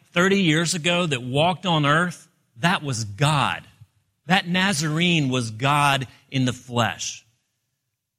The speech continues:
Now, friends, we can dismiss that and say, "Well, Paul is off his rocker and all of the witnesses are the same.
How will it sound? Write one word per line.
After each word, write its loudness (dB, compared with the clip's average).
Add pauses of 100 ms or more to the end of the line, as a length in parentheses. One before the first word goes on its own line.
(140)
Now, 0
friends, -2
we 0
can 0
dismiss 0
that 0
and -8
say, 0
"Well, -2
Paul 0
is -4
off 0
his -6
rocker 0
and -6
all 4
of -6
the 0 (240)
witnesses -4
are 2
the -8
same. -4